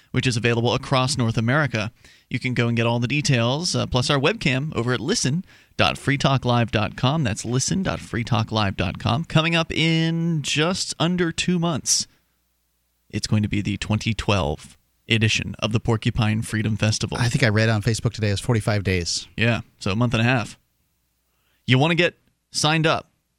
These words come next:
Speaker 1: because the campsites are gonna go fast, and it, we're gonna get to a, a sellout point.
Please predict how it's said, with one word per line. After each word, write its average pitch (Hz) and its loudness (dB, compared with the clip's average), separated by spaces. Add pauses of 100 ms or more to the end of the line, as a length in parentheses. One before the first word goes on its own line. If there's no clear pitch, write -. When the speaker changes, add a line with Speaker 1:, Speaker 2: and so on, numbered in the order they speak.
(220)
Speaker 1:
because 120 0
the 127 -10
campsites 131 0
are - 2
gonna 123 0
go 120 2
fast, - -2
and 110 0
it, 113 -2 (1040)
we're 175 6
gonna 320 2
get 240 2
to 185 2
a, - 2
a - -4
sellout 143 2
point. 67 -8